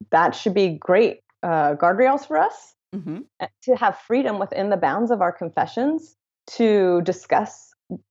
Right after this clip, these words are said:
Speaker 1: uh, topics such as, as this and even have healthy disagreement and still be able to be safe inside the same, you know, churches or ecclesial bodies because we have our confessions.
Speaker 2: Now, I have another term I wa-, also wanna ask you about. Like, the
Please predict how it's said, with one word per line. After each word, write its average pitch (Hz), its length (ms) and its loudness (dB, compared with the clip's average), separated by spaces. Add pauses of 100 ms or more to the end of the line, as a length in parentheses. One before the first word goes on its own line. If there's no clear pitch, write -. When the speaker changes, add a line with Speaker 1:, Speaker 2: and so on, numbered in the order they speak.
(180)
Speaker 1:
uh, 170 140 -2
topics 180 380 -2
such 240 240 0
as, 269 120 -2 (480)
as 247 240 2
this 311 360 -2 (420)
and 190 380 -2
even 208 320 0
have 185 320 -2
healthy 190 280 0
disagreement 175 680 -2 (460)
and 180 180 -2
still 180 300 2
be 175 120 2
able 170 160 2
to 170 60 2
be 165 160 0
safe 175 300 0
inside 165 340 0
the 165 60 -6
same, 160 380 -8 (160)
you 175 180 -2
know, 127 100 -2
churches 160 400 2
or 151 140 2
ecclesial 160 400 0
bodies 156 540 0
because 151 260 -6
we 165 80 -4
have - 160 -6
our - 80 -8
confessions. - 680 -10 (640)
Speaker 2:
Now, 175 240 -8
I 185 100 -6
have 190 160 -8
another 156 380 -8
term 135 200 -14
I 123 80 -12
wa-, 123 100 -12
also 131 280 -12
wanna 113 160 -10
ask - 260 -16
you 117 60 -10
about. - 340 -16
Like, 139 240 -12
the 139 120 -12